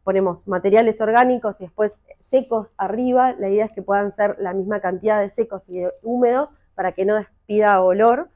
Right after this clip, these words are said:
También la compostera está bueno que esté bajo techo, no al sol, como para que no generen olores en verano, o ir moviéndola, si tenemos espacio, para, para que no le dé el sol directo,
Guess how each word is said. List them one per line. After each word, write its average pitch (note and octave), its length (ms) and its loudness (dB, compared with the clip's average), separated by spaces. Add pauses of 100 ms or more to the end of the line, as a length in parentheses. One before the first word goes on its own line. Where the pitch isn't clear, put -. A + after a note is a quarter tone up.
(640)
También B3 360 8
la A3 240 8
compostera G#3+ 480 -2
está G#3 140 -4
bueno G#3 200 0
que G3 80 -6
esté G#3+ 180 -4
bajo G3+ 300 -2
techo, A3+ 560 2 (360)
no G#3+ 200 4
al G#3 140 4
sol, C#4 480 6
como F3+ 240 -6
para F3 180 -2
que F#3 80 -4
no G3 120 -2
generen G3+ 380 -2
olores A#3+ 400 0
en F#3+ 120 -6
verano, B3 520 0 (200)
o A3+ 140 4
ir A#3+ 100 4
moviéndola, A#3 680 2
si G3+ 100 -12
tenemos G#3 340 -6
espacio, A#3 760 -6
para, F3+ 440 -4
para E3+ 180 -6
que F#3 100 -4
no G3+ 100 2
le G#3+ 100 2
dé G3+ 360 0
el F#3 120 -4
sol G3+ 220 -6
directo, A#3 480 0